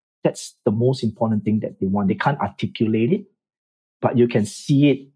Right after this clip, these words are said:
in their lives as they grow up. You know, unfortunately, we are surrounded by families that been through divorce and, and things like that. And you just realize that actually that's what the kids want, their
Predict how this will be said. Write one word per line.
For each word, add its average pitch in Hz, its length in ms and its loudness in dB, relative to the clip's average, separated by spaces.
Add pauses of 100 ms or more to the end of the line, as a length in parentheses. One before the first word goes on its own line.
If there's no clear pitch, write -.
in 120 120 4
their 110 160 4
lives 117 320 2
as 101 240 -6
they 104 140 -4
grow 98 320 0
up. - 100 -14 (800)
You 151 100 6
know, 165 80 8
unfortunately, 151 920 6 (160)
we 120 200 8
are 113 180 6
surrounded 123 720 4
by 104 460 2 (460)
families 120 500 4
that 107 280 0 (260)
been 98 200 0
through 104 180 0
divorce 113 760 2
and, - 120 -10
and 98 180 -4
things 104 240 -2
like 95 180 -8
that. 117 180 4 (800)
And 139 160 2
you 135 100 6
just 185 260 0
realize 143 440 4
that - 280 0
actually 160 260 0
that's 151 200 0
what - 180 0
the - 80 -6
kids - 340 -8
want, 101 260 -6 (340)
their - 140 -4